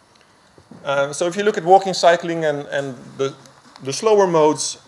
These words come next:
um, although nowadays we have a lot of e-bikes, which are not very slow, um, <laughs> but, um, um, I think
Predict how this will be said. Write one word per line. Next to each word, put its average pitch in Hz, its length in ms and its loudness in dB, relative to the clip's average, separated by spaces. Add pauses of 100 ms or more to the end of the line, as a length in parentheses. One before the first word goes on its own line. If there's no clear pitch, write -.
um, 117 400 -12
although 113 160 -12
nowadays 110 440 -4
we 110 100 -14
have 107 100 -8
a 113 40 -6
lot 110 140 -6
of - 80 -20
e-bikes, 120 520 -6 (480)
which 110 200 -14
are 113 40 -12
not 113 120 -10
very 107 180 -12
slow, 165 500 -2
um, 117 480 -4 (220)
<laughs> 139 220 -16
but, 131 320 -2
um, 120 480 0 (640)
um, 117 460 -4
I 151 60 -6
think 202 300 -6